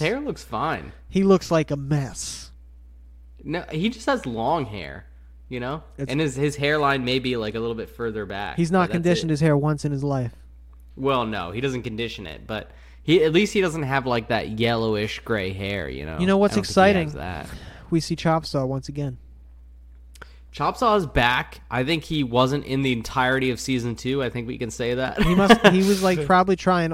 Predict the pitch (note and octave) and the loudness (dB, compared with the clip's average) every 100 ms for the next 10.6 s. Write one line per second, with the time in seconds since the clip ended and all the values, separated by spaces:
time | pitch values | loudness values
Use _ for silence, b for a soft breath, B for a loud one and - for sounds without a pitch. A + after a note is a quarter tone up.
0 | - E3+ F3+ F3 D#3 E3+ F3+ - - F3 | -6 -4 -2 -2 2 4 4 -2 -4 -4
1 | D#3+ - E3 E3+ - E3 D#3+ D#3+ D3 D#3+ | -2 -4 -4 -4 0 0 0 -2 0 -2
2 | D3 D3+ D3+ C#3+ - C#3 - - D#3+ D#3+ | -2 -4 -4 -6 -10 -12 -12 -2 0 2
3 | D#3 D#3 - D3+ C#3+ B2+ D#3+ E3 D#3 - | 0 -2 0 0 0 0 0 0 -2 -6
4 | - - D3+ C#3+ C#3 B2+ C#3+ C3 B2 - | -8 -2 -2 0 -4 -6 -8 -8 -8 -2
5 | D#3 D3 C#3+ C#3+ C#3 C#3+ C#3+ C3+ - - | -2 -2 -6 -10 -8 -10 -10 -14 -18 -20
6 | b b b b b b - - C#3 C3 | b b b b b b -18 -8 -4 -2
7 | B2+ G#2 B2 C3+ B2+ B2 G#2+ A#2+ A#2+ A#2+ | -2 2 4 4 2 -2 -2 -2 -2 -2
8 | G2+ A2 G#2 A#2 G#2+ A#2 A2 A2 G#2+ - | -2 -2 -4 -8 -6 -4 -2 -2 -4 -8
9 | - A#2 A2 A2 A#2 A2 G#2 F#2+ A2 F#2+ | -6 -2 -2 0 0 0 -2 -4 -6 -6
10 | F2 G2+ G2 E3+ F#3 G#3 | -6 -4 0 2 4 4